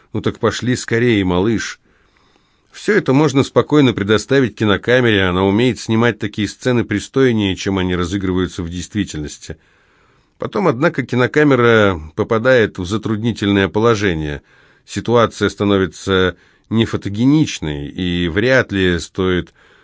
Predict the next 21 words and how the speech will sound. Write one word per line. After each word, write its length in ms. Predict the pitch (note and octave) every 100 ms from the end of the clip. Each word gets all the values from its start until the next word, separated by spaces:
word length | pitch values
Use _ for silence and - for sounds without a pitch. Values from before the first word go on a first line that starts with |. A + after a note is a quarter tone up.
| _ -
пикантный 760 | G2 A2 G2 D#2+ - F#2 F2+
пролог 520 | - F#2+ F#2+ A#2 G#2
портить 800 | - G#2+ G2 - F#2 - - -
пресным 540 | - G2+ F#2 - G2 G#2+
эпилогом. 640 | E2 G2 G#2+ D#2+ F2+ D2 _ _ _ _ _ -
Но 320 | G2 D#3 G#3
Ламбера 680 | C3 C#3 C3 A#2 A#2 F3 E3+
просто 460 | D#3+ B2 D3+ - C#3
немыслимо 640 | B2+ A#2 D3 C#3+ C#3 C3+
отпустить, 640 | A#2+ - B2+ - - C#3 -
сказав 500 | - A2+ A2 F2+ _ _ _ -
«большое 560 | G2 G#2+ - G#2+ F#2+
спасибо». 640 | E2+ - A2 - D#2 B1+ B1 _ _ _ _ _ _ _ _ -
Что 440 | - - C3+ A#2+
до 200 | F#2+ A#2
Норы, 680 | A#2+ D3 C3 G2+ F2+ F2 D#2+
то 300 | - G2+ F#2+
ей 300 | F#2+ F#2+ A#2+
безразлично, 1000 | G#2 G2+ A2 A2+ A#2 C#3 - F2+ E2 D#2+
когда 360 | D#2 F2+ F2 F#2+
смотрит, 560 | - A#2+ B2 F#2 D#2